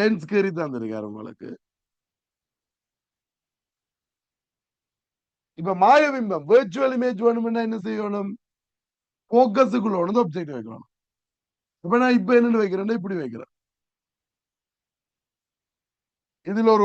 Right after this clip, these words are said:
ஊசி ஸ்டாண்டோட கீறணும். இன்னொரு ஊசி என்ன செய்வீங்கன்னா, இப்படி மேலே வரும். இது இந்த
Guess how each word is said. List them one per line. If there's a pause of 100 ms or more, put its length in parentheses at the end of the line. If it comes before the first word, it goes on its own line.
ஊசி (1080)
ஸ்டாண்டோட
கீறணும். (2000)
இன்னொரு
ஊசி
என்ன (100)
செய்வீங்கன்னா,
இப்படி (100)
மேலே
வரும். (1200)
இது (240)
இந்த